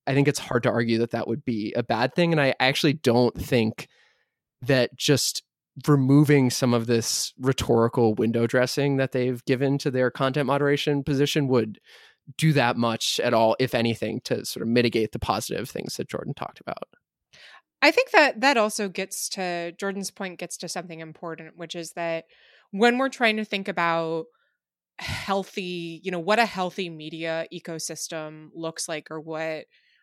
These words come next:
Speaker 2: Whitney Phillips might call a, an unpolluted media ecosystem, a big part of that is having media that is good and informative. And Jordan, to, to your point, right, we're talking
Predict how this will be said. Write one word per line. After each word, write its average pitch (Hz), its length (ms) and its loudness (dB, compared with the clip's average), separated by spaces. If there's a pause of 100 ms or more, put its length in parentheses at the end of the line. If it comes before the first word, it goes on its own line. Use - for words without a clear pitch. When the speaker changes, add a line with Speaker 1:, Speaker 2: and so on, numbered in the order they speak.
(200)
Speaker 2:
Whitney 175 200 -6
Phillips 170 380 -6
might 180 160 -6
call 165 260 -2
a, 160 240 -6
an 180 220 -6
unpolluted 175 760 -6
media 160 320 -8
ecosystem, 165 880 -10
a 220 80 2
big 262 260 4
part 226 220 2
of 214 120 -2
that 185 260 2
is 175 340 -4 (320)
having 185 580 0
media 160 600 -2 (120)
that 170 220 -2
is 165 220 -8
good 165 640 -6
and 151 280 -8
informative. 151 1120 -14 (480)
And 165 360 -4
Jordan, 170 580 -2
to, 165 360 -4
to 196 240 -8
your 262 220 -2
point, 165 340 -8
right, 165 380 -2 (680)
we're 220 280 4
talking 190 880 0